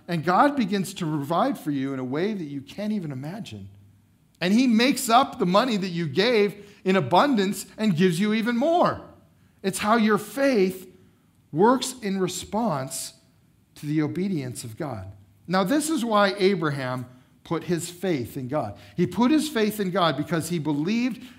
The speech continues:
that God could do things that were greater than fact. The second thing I noticed in these verses about Abraham reveals the power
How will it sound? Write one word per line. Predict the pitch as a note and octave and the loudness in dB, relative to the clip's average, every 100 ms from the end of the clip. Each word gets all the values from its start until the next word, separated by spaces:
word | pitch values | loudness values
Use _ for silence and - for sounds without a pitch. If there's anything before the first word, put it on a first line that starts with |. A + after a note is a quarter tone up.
| - | -4
that | E3+ | -2
God | C3+ E3+ G#3 A3+ | 0 2 2 2
could | - E3+ B2 | -2 -4 -2
do | F3+ A3+ | -2 -2
things | G#3+ D3+ A#2 G#2+ G#2+ - - _ _ _ | -4 -6 -6 -8 -12 -16 -20 _ _ _
that | C#3+ C#3 | -6 -4
were | C#3+ | -4
greater | A#2 A2 G#2+ | -4 -10 -10
than | A#2 B2+ | -10 -10
fact. | A#2 D3 F#2+ - - _ _ _ _ _ _ _ _ _ _ _ - - - | -6 -6 -6 -16 -20 _ _ _ _ _ _ _ _ _ _ _ -20 -20 -8
The | B3+ | -4
second | A#3+ D#4+ D#4+ G#3 | 4 4 4 0
thing | G3+ F3 | 2 2
I | |
noticed | D#3 D3 C#3+ C#3 D#3 | 0 0 0 -2 -2
in | D3 | -2
these | C3+ | -4
verses | A2+ B2+ B2 C3+ B2+ | -6 -6 -6 -6 -6
about | B2+ C3 C#3+ | -4 -4 -4
Abraham | C3 B2 B2 B2 D3+ - - _ _ _ | -6 -4 -6 -6 -6 -8 -20 _ _ _
reveals | - D3+ G3 A3+ A#3+ | -4 -2 0 0 0
the | A#3+ | -4
power | G3 D#3+ D3+ D3 D#3+ | -4 2 2 2 -2